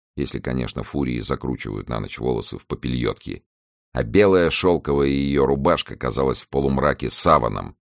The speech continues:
в котором, говорят, любят являться к нам привидения. Полагаю, она была чудо как хороша, хотя капитану в ту минуту меньше всего дела было до её красоты, ибо девочка бросилась на него,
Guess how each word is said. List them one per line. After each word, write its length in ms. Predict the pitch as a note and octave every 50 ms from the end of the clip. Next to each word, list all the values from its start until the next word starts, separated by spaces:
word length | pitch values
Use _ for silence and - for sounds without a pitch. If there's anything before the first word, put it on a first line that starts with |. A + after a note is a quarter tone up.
| _ _ _
в 80 | - -
котором, 440 | - F2+ D2+ - D2+ C#2+ C#2 C2+ B1
говорят, 380 | C2+ C#2 C#2 C#2 C2 - -
любят 440 | - D2 E2 E2 C#2 D2 C2+ - -
являться 520 | C2+ C2 A#1 B1+ C2+ C2+ - - - A#1+
к 80 | - -
нам 220 | C2 B1 A#1 A1+
привидения. 800 | G#1 B1+ B1 B1 A#1+ A#1+ G#1+ A#1+ A#1+ A1 G1+ G1+ G1+ G1+ G1+ - _ _ _ _ _ _ _ _ _ _
Полагаю, 420 | - D#2+ F2 E2 - G#2 G2+ F#2+ F2+
она 180 | F2 E2+ D#2+
была 220 | C#2 D#2+ E2+ E2 D#2
чудо 400 | - - - - A#2 A2 F2+ F#2
как 220 | - E2 D#2 -
хороша, 500 | - - D2 D2+ C#2+ - - - C2 A1
хотя 300 | - - - G1+ - A#1+
капитану 540 | - - - - C2+ - F2+ F2+ F2 C#2+ -
в 80 | - -
ту 100 | D#2 C2+
минуту 380 | C#2+ C#2 D2+ E2 D#2 - C2+
меньше 420 | C2+ D#2 F2 F2+ F#2 E2 - - C2+
всего 320 | - - - C#2+ C#2 C2+
дела 300 | A#1+ - D2+ D2 B1 A1
было 280 | G1+ - B1 A1+ G#1+ G#1
до 140 | G1+ A1+
её 240 | B1+ A#1+ A1+ A1+ A1
красоты, 680 | - - A#1+ A#1+ - - B1+ - - - G#1+ G1+ - _ _ _ _ _ _
ибо 220 | - D2+ D2 D2 E2+
девочка 480 | D2+ C#2+ G#2 G2 F#2 - - - F2
бросилась 680 | D#2 B1+ C2+ F#2 G#2 A#2 A#2 - - D2 B1 G#1+ - -
на 80 | A#1
него, 360 | A#1 A1+ G#1+ G1+ G1+ - -